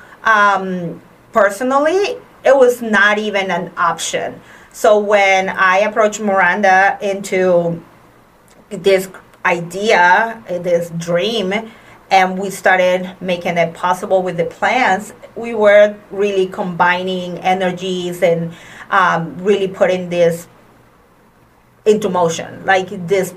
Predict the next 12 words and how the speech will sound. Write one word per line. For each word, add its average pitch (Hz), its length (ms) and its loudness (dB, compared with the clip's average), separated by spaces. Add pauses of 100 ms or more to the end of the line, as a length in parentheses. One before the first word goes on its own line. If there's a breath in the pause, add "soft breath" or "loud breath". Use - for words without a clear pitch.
(420)
into 208 280 2
a 175 100 2
plan 170 640 -6
and 175 480 -4 (220 loud breath)
setting 190 420 0
up 170 340 0
everything 180 580 -2
with 165 240 4
the 170 120 0
intention 170 640 -4
of, 165 160 -2
like, 175 240 0